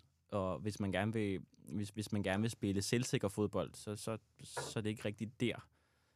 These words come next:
det skal komme fra. Øhm, jeg synes egentlig, man gjorde det u-, utrolig godt på Old Trafford. Jeg var meget overrasket over, over det, altså over, over den måde, man kom ud på. Øh, men samtidig også, at man så kan smide det væk så hurtigt, øh, og så tage til,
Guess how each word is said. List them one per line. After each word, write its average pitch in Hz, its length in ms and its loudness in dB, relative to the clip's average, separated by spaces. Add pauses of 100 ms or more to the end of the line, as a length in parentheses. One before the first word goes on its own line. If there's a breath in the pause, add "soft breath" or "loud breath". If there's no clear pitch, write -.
(140)
det 104 100 -2
skal 101 120 -2
komme 107 240 0
fra. 90 360 -2 (120)
Øhm, 87 680 -4
jeg 117 120 2
synes 120 180 0
egentlig, 117 380 2
man 104 280 -2
gjorde 123 200 0
det 120 60 2
u-, - 100 -4
utrolig 151 420 -4
godt 120 180 2
på - 80 -2
Old 113 100 0
Trafford. 123 340 -2
Jeg 113 80 -2
var 107 60 0
meget 107 180 2
overrasket 117 480 0
over, 107 300 -4
over 107 160 -4
det, 107 260 -2 (880)
altså 92 220 -2
over, 95 280 -6 (120)
over 110 120 2
den 101 140 0
måde, 104 220 6
man 110 140 2
kom 104 160 -2
ud 98 100 0
på. 98 280 -2 (800 soft breath)
Øh, 95 540 2 (100)
men 104 140 4
samtidig 117 380 4
også, 110 140 0
at 110 40 2
man 104 120 2
så 110 100 0
kan 117 80 0
smide 107 220 2
det 92 120 -2
væk 110 200 2 (280)
så - 160 2
hurtigt, 120 580 -2 (240)
øh, 104 320 0
og 101 100 -4
så 104 120 -4
tage 101 200 -4
til, 95 400 -4